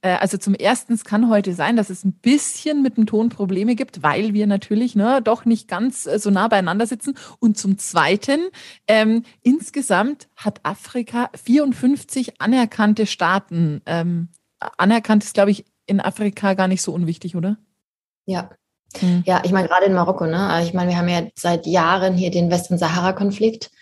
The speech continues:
Speaker 2: Da geht's, glaub ich, auch gerade wieder ganz gut rund. Ähm, ja, anerkannt ist nicht so selbstverständlich.
Speaker 1: Ja, aber wenn du sagst, von vierundfünfzig hast du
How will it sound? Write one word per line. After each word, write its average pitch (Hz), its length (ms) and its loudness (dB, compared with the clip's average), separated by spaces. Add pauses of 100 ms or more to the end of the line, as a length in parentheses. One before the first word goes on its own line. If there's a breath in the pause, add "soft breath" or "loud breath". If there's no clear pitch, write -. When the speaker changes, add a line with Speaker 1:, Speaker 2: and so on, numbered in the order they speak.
(360 loud breath)
Speaker 2:
Da 170 100 -2
geht's, 180 320 -2
glaub 165 240 -4
ich, 170 160 -2
auch 170 120 -2
gerade 180 320 0
wieder 185 160 2
ganz 180 240 -2
gut - 280 -16
rund. 240 380 2 (100)
Ähm, 185 840 0
ja, - 340 0 (720 loud breath)
anerkannt 180 480 -2
ist 196 140 -6
nicht 202 140 -2
so 208 100 0
selbstverständlich. 196 800 -4 (380)
Speaker 1:
Ja, 190 280 -4
aber 202 160 4
wenn 214 120 2
du 214 60 2
sagst, 208 420 -2
von 208 240 0
vierundfünfzig 247 800 -2 (320 loud breath)
hast 208 240 0
du 226 200 4